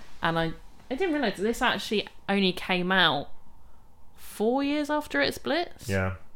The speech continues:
Speaker 1: I, for some reason, thought there was a bigger gap just because it sounds so different.
Speaker 2: But, but I also think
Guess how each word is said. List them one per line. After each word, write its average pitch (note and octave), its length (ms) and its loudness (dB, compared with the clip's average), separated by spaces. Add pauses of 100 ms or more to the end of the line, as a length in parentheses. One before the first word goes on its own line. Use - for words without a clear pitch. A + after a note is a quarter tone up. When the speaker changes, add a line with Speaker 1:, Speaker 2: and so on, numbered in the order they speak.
(1200)
Speaker 1:
I, D4 200 8
for - 160 -2
some E4 200 6
reason, A#3+ 260 6
thought C4 260 6
there G#3 100 4
was G3 120 2
a F#3 60 -2
bigger F3+ 240 -2
gap F3 340 6
just - 200 -2
because F3+ 200 0
it - 100 -2
sounds F#3 380 6
so G3+ 120 2
different. G#3 560 6
Speaker 2:
But, - 80 -4
but D#3+ 80 6
I D3 140 6
also E3 320 6
think C#3 440 0